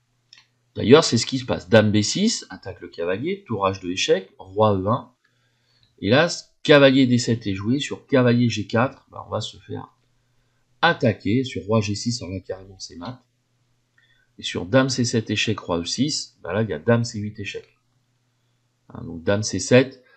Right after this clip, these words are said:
euh, bah, tout simplement, ça gagne. Donc cavalier D sept. En plus, le cavalier contrôle aussi certaines cases noires, comme B six, E cinq, C cinq, F six.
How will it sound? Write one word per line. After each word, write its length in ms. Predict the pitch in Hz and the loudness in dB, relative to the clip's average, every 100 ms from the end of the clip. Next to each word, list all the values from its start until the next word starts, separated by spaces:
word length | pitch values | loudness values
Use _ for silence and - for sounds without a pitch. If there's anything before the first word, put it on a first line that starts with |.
| _ _ _ _ _ _ - | _ _ _ _ _ _ -14
euh, 460 | - 50 50 50 - | -12 -10 -10 -12 -14
bah, 120 | - - | -14 -16
tout 100 | - | -12
simplement, 720 | - 98 - 87 117 - - - _ _ _ _ | -8 -8 -6 0 2 2 -8 -20 _ _ _ _
ça 240 | - 107 | -2 -2
gagne. 240 | 95 80 - _ _ | -2 -8 -14 _ _
Donc 260 | 87 85 - | -12 -12 2
cavalier 420 | 139 127 120 120 | 4 6 6 2
D 140 | 101 | 0
sept. 360 | - 143 - _ _ _ _ _ _ _ _ _ _ _ _ - - _ _ _ _ _ | -2 -2 -4 _ _ _ _ _ _ _ _ _ _ _ _ -20 -20 _ _ _ _ _
En 120 | - | -8
plus, 260 | 104 156 - | -4 -2 2
le 80 | 127 | 2
cavalier 640 | 127 120 120 123 127 - _ | 6 8 8 8 6 4 _
contrôle 460 | - 113 - 123 117 | -2 0 2 4 6
aussi 260 | 101 - | 4 -2
certaines 360 | 101 101 - 92 | -6 -8 -12 -6
cases 200 | 104 110 | -2 0
noires, 300 | 143 151 - | 0 0 -2
comme 340 | 98 87 85 80 | -8 -10 -12 -6
B 100 | 101 | -6
six, 320 | - 120 - | -4 -6 -6
E 40 | |
cinq, 280 | 92 104 98 | -8 -8 -10
C 100 | - | -12
cinq, 240 | - 90 - | -16 -18 -18
F 120 | 85 | -14
six. 440 | - 156 190 - | -8 -8 -8 -16